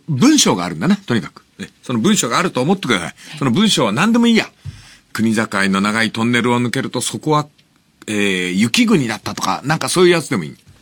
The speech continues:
Speaker 1: それを全員立ってもらって読ませる。で、こっからが面白いんだ。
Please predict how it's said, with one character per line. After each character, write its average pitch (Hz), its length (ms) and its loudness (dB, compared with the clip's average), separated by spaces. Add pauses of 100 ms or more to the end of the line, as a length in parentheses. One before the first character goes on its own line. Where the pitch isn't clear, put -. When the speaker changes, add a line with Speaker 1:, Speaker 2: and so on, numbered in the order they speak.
(440)
Speaker 1:
そ - 180 0
れ 190 120 4
を 185 280 2 (200)
全 123 200 -2
員 120 80 -2
立 110 200 -8
っ - 20 -10
て 120 200 -6
も 104 100 -2
ら 92 120 -4
っ - 20 -10
て - 160 -10
読 107 160 0
ま 170 100 2
せ - 140 -4
る。 - 80 -14 (560)
で、 110 220 -2 (280)
こ - 140 -12
っ - 20 -20 (100)
か 208 140 2
ら 202 80 6
が 147 60 2
面 101 160 0
白 87 140 -6
い 65 40 -16
ん - 60 -20
だ。 - 40 -20